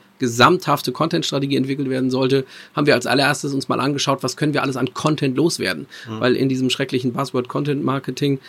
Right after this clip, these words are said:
Speaker 1: geht's ja, ähm, äh, nicht nur darum, möglichst viel Content herzustellen, sondern man sollte sich vor allem überlegen, dass man sinnvollen Content herstellt.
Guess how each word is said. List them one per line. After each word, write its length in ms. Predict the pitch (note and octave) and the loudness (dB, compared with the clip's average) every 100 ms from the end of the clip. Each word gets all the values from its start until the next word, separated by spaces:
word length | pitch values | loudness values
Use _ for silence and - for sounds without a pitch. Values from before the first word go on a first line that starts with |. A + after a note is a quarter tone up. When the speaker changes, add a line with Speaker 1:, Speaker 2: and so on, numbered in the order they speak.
| - - - | -20 -20 -12
Speaker 1:
geht's 300 | C3+ C#3 - | -4 -4 2
ja, 320 | C3 B2 B2 | 4 6 4
ähm, 400 | - B2 B2+ A2+ | 0 2 2 0
äh, 220 | - B2+ B2 | -6 -6 -6
nicht 340 | B2+ C3+ - | -4 -4 -2
nur 100 | C3 | -2
darum, 300 | B2+ B2 B2 | 0 4 4
möglichst 320 | B2 B2 - | 4 0 -4
viel 120 | - | -2
Content 260 | D3+ E3 D3 | 0 0 0
herzustellen, 500 | C3+ D3 - C#3+ C#3 | 0 -2 0 0 2
sondern 220 | B2+ B2 | 2 4
man 160 | B2+ A#2+ | 4 4
sollte 240 | B2 B2+ | 4 2
sich 140 | A#2+ A#2+ | -2 -2
vor 120 | B2 | -2
allem 140 | A#2+ | 2
überlegen, 300 | A#2+ A2+ A#2+ | 2 4 2
dass 120 | A2+ | 2
man 140 | A2+ A2+ - - | -2 -4 -8 -6
sinnvollen 760 | A#2 D3 G3 - - A#2 G#2+ | 6 8 8 4 0 2 2
Content 360 | G#2+ A2+ - A#2 | 2 0 0 -2
herstellt. 420 | A#2+ A#2 C3+ D3 | -4 -2 -2 -2